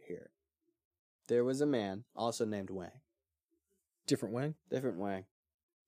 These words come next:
Speaker 1: Actually, I might be misremembering that. Could you fact check me while I tell this story?
Speaker 2: I assume you do not have it bookmarked.
Speaker 1: No, but it's in the index.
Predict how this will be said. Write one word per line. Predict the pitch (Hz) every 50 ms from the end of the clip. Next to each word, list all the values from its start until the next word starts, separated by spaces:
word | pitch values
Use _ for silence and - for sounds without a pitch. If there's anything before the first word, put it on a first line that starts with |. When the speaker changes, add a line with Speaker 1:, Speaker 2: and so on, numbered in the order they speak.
| _ - - _ _ _ -
Speaker 1:
Actually, | 139 151 151 - 156 151 147 135 -
I | 139 147
might | 156 175 202 220 220 -
be | 120 113
misremembering | 107 110 107 - - 98 104 107 104 98 95 95 92 90
that. | 87 - - - _ _ _ -
Could | - 135
you | 156 165
fact | - 143 135 131 - -
check | - 117 101 - -
me | 101 90 90
while | 90 98 98 98 98
I | 98 98 92
tell | - - 101 98
this | 92 92 -
story? | - - - 110 107 104 95 - - - - _ - - - - - - - - - _ _ - - - - - - - - - _ _ _ _ _ _ _ - - - - - - - - - - - - - - _ - - - -
Speaker 2:
I | 107
assume | 104 98 - - - 131 117 107
you | 95
do | 90 101
not | 107 110 110 101
have | 104 104 90
it | 92 95
bookmarked. | 117 101 - - 92 - - - - 147
Speaker 1:
No, | 156 170 170 170 165 160
but | 160 160
it's | 165 160 214
in | 214
the | 190 143
index. | 131 127 123 120 120 117 117 - -